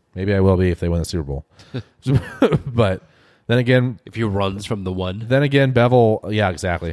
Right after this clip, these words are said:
Speaker 1: Then again, Bevel re-, won a Super Bowl for Seattle, and two years later, I wanted him gone. Uh, so they're, <laughs> you know, um, I wanna see what he says. Schottenheimer always says, "We wanna be the kind of offense where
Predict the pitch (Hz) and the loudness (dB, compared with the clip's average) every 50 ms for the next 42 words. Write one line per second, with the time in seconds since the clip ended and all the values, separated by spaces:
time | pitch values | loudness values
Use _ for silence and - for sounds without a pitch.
0 | 76 - 110 113 113 113 117 113 107 104 104 104 110 107 98 95 85 95 101 - | -6 -6 -4 -4 -2 0 0 0 2 2 2 4 4 4 4 4 2 0 -2 0
1 | - 98 98 92 87 - 107 92 92 92 87 82 92 85 - 92 90 85 85 85 | 0 0 0 0 0 -2 -4 -4 -2 -2 -2 -4 -4 -6 -4 -2 -2 -2 0 -2
2 | 85 85 80 - 92 85 82 80 - 85 85 82 82 78 76 78 73 73 73 71 | -2 -4 -6 -6 -4 -4 -4 -2 -2 -2 -2 -2 -2 -2 -2 -4 -4 -6 -8 -8
3 | - 80 78 76 73 - - _ _ _ _ _ _ _ _ _ _ - - 107 | -6 -4 -4 -4 -6 -8 -14 _ _ _ _ _ _ _ _ _ _ -6 -2 0
4 | 110 110 110 107 110 113 - - - 156 147 143 131 135 131 123 120 104 - - | 0 2 2 2 0 0 -4 -4 0 2 2 4 4 4 4 4 2 0 -2 -6
5 | 110 - - 90 113 113 104 90 80 78 - _ _ _ _ _ _ - 98 104 | -10 -10 -8 -6 -4 -4 -4 -4 -6 -8 -10 _ _ _ _ _ _ -6 -4 -2
6 | 104 104 101 98 95 92 90 - _ _ _ - 107 113 131 147 151 139 - - | 0 2 2 0 0 -2 -4 -8 _ _ _ 0 2 4 4 4 4 2 0 -2
7 | - 135 123 120 117 117 117 113 113 110 113 110 - _ _ _ _ _ _ _ | -2 -2 0 0 2 2 2 2 0 0 -2 -2 -6 _ _ _ _ _ _ _
8 | _ _ _ _ _ _ _ _ _ _ _ _ _ _ _ - 104 110 101 95 | _ _ _ _ _ _ _ _ _ _ _ _ _ _ _ -6 -4 -4 -4 -4
9 | - 151 143 127 - - - 123 95 80 64 71 - - - _ - - 143 143 | -2 0 0 0 0 0 0 -2 -2 -2 -4 -8 -12 -14 -16 _ -6 -2 0 0
10 | 139 135 127 117 117 113 110 104 101 - - 104 90 80 82 107 135 143 156 143 | 2 2 0 2 2 2 2 2 0 0 -2 -2 -2 -2 -2 -2 0 0 0 0
11 | 120 117 104 101 - 113 110 104 92 90 95 92 92 - 90 82 - - 82 85 | 0 -2 -2 -4 -4 -2 -2 0 0 2 2 0 0 -2 -4 -6 -6 -6 -6 -4
12 | 82 80 80 78 78 - | -4 -2 -2 -4 -6 -8